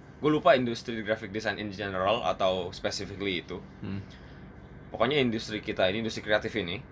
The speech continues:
Speaker 1: itu tuh, em, kayak lagi nyaman gitu loh di sini sama yang namanya pitching, saingan-saingan. Gitu-gitu, 'cause we survive from pitching kan.
Speaker 2: Iya.
Speaker 1: Ya nggak sih? Terus mereka tuh kayak mau ngelawan itu gitu loh. Bukan ngelawan sih, kayak challenge aja sih sebenarnya.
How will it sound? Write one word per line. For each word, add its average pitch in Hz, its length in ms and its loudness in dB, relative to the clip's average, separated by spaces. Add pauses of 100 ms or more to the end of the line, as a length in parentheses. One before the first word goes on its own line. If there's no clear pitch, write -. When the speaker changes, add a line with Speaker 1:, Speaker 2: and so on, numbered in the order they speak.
(200)
Speaker 1:
itu 104 240 -4
tuh, 160 340 0
em, 95 540 0 (1040)
kayak 104 180 2
lagi 107 220 4
nyaman 104 400 2
gitu 113 160 -4
loh 95 160 -4
di 92 80 -12
sini 90 240 -8 (160)
sama 98 240 -2
yang 92 160 0
namanya 90 240 -2
pitching, 92 400 -6
saingan-saingan. 90 800 -6 (760)
Gitu-gitu, 95 320 -8
'cause - 460 -6
we 104 100 -6
survive 101 380 2
from 92 240 -8
pitching 98 320 -6
kan. - 240 -14
Speaker 2:
Iya. 104 240 2 (360)
Speaker 1:
Ya 95 60 -14
nggak 85 160 -8
sih? 92 140 -8 (800)
Terus 123 200 -4
mereka 101 280 4
tuh 147 160 4
kayak 98 240 4
mau 101 160 2
ngelawan 98 400 6
itu 98 240 -6
gitu 95 240 -6
loh. 85 240 -10
Bukan 95 160 -4
ngelawan 117 320 6
sih, 110 80 -12
kayak 98 160 0
challenge 98 480 0
aja 104 180 -6
sih 90 240 -8
sebenarnya. 87 460 -10